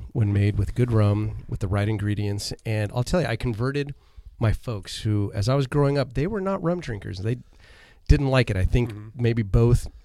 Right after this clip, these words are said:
Speaker 1: in their early days of drinking had bad experiences with rum.
Speaker 2: Yep.
Speaker 1: Didn't wanna hear about rum. They liked cocktails, but never touched rum.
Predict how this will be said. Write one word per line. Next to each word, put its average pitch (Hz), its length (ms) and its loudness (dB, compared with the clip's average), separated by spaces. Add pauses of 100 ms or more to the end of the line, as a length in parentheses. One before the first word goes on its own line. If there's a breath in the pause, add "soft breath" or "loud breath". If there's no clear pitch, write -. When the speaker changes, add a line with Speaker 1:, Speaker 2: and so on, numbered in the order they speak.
Speaker 1:
in 113 120 0
their 107 120 2
early 110 240 0
days 107 220 -4
of 95 80 -10
drinking 107 300 -4
had 95 120 0
bad 101 200 -4
experiences 101 540 -4
with 92 160 -4
rum. 156 280 -2 (180 loud breath)
Speaker 2:
Yep. 123 100 -12 (300 loud breath)
Speaker 1:
Didn't 147 180 6
wanna 156 140 8
hear 143 160 4
about 131 240 2
rum. 120 360 0 (920)
They 113 80 -2
liked 117 260 0
cocktails, 113 720 0
but 101 220 -8
never 113 240 -2
touched - 340 0
rum. 98 220 -2